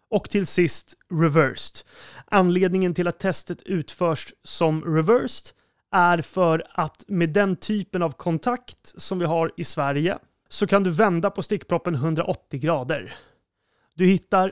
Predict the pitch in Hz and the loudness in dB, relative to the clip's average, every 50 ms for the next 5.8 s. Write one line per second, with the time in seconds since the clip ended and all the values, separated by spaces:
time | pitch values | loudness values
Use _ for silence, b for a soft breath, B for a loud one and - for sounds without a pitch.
0 | - _ - 233 214 208 220 214 214 190 - - 202 185 196 196 175 165 165 - | -4 _ 0 0 2 2 2 2 2 0 0 0 -2 0 0 0 0 -2 -2 -4
1 | - 196 165 165 151 160 156 - _ - 147 156 - 156 - - 190 247 262 269 | -4 -4 -4 -2 -4 -4 -6 -8 _ -6 -6 -4 -4 -4 0 0 0 0 0 -6
2 | - - 175 - - - 165 - - _ - - 151 151 175 190 180 - - 180 | -6 -6 -8 -8 -4 -4 -4 -6 -6 _ -12 -10 -8 -6 -4 -6 -4 -4 -4 -6
3 | - - - 170 - - 156 143 - - - 156 143 131 - - 151 139 143 139 | -6 -4 -6 -6 -4 -4 -4 -4 -4 -6 -4 -6 -4 -6 -4 -4 -4 -4 -4 -6
4 | - _ _ _ _ - 208 185 156 139 - - - 180 175 175 - - 156 - | -8 _ _ _ _ -2 0 0 0 0 -2 0 0 2 0 0 0 -2 -6 -6
5 | - _ _ 165 - - - - 127 - - - 220 220 - | -8 _ _ -6 -4 -4 -6 -6 -8 -8 -6 -4 -4 -4 -4